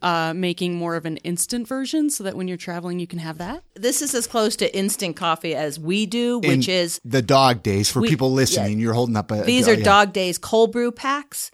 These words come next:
Speaker 2: and we just launched this product, uh, about a month and a half ago. And these are four-ounce compostable bags. Like, imagine a tea bag that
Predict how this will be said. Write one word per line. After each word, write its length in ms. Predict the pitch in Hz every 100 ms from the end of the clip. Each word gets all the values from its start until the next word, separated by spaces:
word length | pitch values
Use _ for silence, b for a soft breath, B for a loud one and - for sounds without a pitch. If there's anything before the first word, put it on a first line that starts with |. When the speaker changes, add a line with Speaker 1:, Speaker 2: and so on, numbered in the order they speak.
| _ _ _ _
Speaker 2:
and 220 | 180 180 190
we 140 | 233
just 180 | 208 220
launched 300 | 202 196 -
this 120 | 185
product, 560 | - 165 160 151 - - -
uh, 100 | 143
about 220 | 135 147
a 40 | 151
month 200 | 175 180
and 100 | 170
a 60 |
half 240 | 180 185 220
ago. 380 | 226 226 240 _ _ _ _ _ 185
And 220 | 180 185
these 280 | 220 226 - 196
are 160 | 180
four-ounce 920 | 170 - 233 247 - 196 190 190 -
compostable 1080 | - 175 - 220 220 214 185 190 185 156 -
bags. 480 | 180 147 117 135 -
Like, 180 | 170 -
imagine 500 | 180 175 180 190 180
a 80 | 151
tea 260 | - 220
bag 380 | 160 139 139 139
that 140 | 143